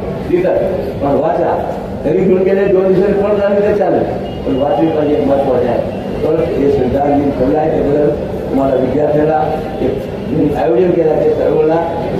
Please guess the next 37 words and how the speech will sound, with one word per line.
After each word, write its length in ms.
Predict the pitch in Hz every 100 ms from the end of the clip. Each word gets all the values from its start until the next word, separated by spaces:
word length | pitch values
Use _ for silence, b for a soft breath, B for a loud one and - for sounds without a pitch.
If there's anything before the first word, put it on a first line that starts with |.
| -
प्रिन्सिपलला, 580 | 151 170 165 160 165 170 170 - - 139
पण 60 |
आणि 260 | 139 147 156
आपल्याकडे 300 | 156 156 156
पाहुणे 380 | 156 156 160 160
आले, 440 | - - - -
पण 100 | - - - - - -
तिथून 280 | 165 180 170
लई 280 | 131 156 165
लांबी 280 | 160 160 165
आले 120 | 151
अहमदनगरवर, 800 | 147 147 151 139 - - 117 - - - - - - 127
हे 120 | 143
क्षेत्र 420 | 147 160 156 170
जे 160 | 165 160
कार्यक्रम 640 | - 143 151 156 160 160
इकडे 280 | 151 156 147
कार्यक्रम 420 | 147 151 147 139
तीन 240 | 147 135
तारखेला, 300 | 127 127 123
तुम्हाला 240 | 135 160 175
पण 200 | 180 175
याचे 140 | 170
अधिकार 340 | 160 160 160
आहे 180 | 135 -
सगळ्यांना. 300 | 135 131 - - - - - -
तिथे 160 | 165
पण 140 | 196 185
घटनेचीच 480 | 156 160 214 226 208
गोष्ट 280 | 175 -
होणार 240 | 151 139 -
आहे, 120 | - - - - - -
तर 160 | 165 151
त्यावेळेस 320 | 147 151 156
त्यांना 580 | 151 143 151 165 - - - 135 -
आपण 240 | - 139
ठरवला. 480 | - 147 165 143